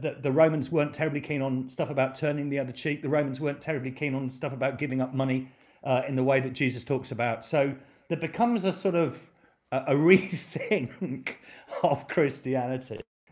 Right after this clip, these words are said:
Um, if you, if you see the Nicene Creed that comes out of the Council of Nicaea, it actually doesn't talk too much about what Jesus said. It talks about who he was. It becomes a sort of almost a personality cult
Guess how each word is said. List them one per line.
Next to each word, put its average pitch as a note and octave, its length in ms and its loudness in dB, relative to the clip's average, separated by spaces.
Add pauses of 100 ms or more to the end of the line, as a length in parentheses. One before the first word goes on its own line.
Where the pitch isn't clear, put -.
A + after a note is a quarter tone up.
(180)
Um, C#3 220 -4
if D3+ 120 -12
you, F3 220 -2
if D#3+ 120 -8
you D#3+ 100 -2
see G#3+ 200 0
the E3 140 2
Nicene D#3 720 0
Creed G3+ 380 2
that G#2+ 140 -12
comes E3+ 360 -2
out D3+ 280 -2
of B2 60 -12
the B2 60 -10
Council C3 400 -6
of G#2+ 100 -10
Nicaea, A#2+ 680 -4 (580)
it E3+ 100 -2
actually G3+ 320 -2
doesn't E3 380 0
talk E3+ 240 -4
too C#3+ 100 -10
much B2 240 -8
about A2 240 -6
what A#2 200 -6
Jesus A2 360 -8
said. - 380 -8 (320)
It B2+ 160 -8
talks E3 280 0
about B2+ 300 -2 (100)
who G3 220 4
he D#3+ 220 -4
was. A2+ 380 -2
It A2+ 100 -12
becomes C3+ 360 -6
a - 40 -14
sort D#3+ 140 -6
of D3 140 -6 (340)
almost A#3+ 460 6
a F3+ 40 0
personality C3 600 0
cult - 400 -6